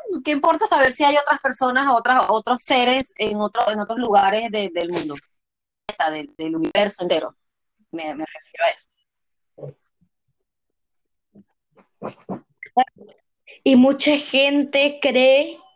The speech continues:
Speaker 2: que nosotros, eso ya es un tema como un poco distinto a esto, pero igual lo voy a mencionar y puede ser que hablemos de, de ello en con-, concretamente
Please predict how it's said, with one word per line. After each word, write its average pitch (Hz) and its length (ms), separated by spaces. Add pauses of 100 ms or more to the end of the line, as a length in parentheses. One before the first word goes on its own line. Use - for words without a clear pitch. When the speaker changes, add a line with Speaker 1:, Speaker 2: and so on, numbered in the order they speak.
(120)
Speaker 2:
que 262 140
nosotros, 226 840 (1000)
eso 349 220
ya 453 160
es 480 180
un 480 100
tema 427 280
como 370 180
un 311 140
poco 349 320
distinto 320 600
a 269 100
esto, 277 340
pero 175 320 (480)
igual 262 260
lo 320 40
voy 359 120
a 359 60
mencionar 285 540
y 339 100
puede 254 360
ser 302 320
que 330 100
hablemos 254 480
de, 208 260
de 185 240
ello 262 220 (280)
en 202 240
con-, 175 380 (240)
concretamente 339 920